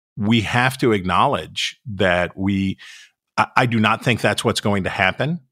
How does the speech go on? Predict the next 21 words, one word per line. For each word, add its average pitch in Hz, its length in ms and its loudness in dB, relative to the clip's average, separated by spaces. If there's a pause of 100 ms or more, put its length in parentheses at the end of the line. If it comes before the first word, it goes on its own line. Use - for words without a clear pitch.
(680)
uh, 101 280 2
necessarily, 107 680 0
but 95 200 -2
we 95 180 -2
have - 360 -2
to, 98 240 -4
we 104 140 0
have 135 240 2
to 120 120 0
acknowledge 90 760 0
that 87 260 -4
this 101 580 0
is 98 220 0
the 98 100 0
realm 87 320 0
that 82 140 -6
we 87 140 -6
have 85 180 -2
entered 82 260 -2
into. 80 460 -6 (480)
And 101 640 0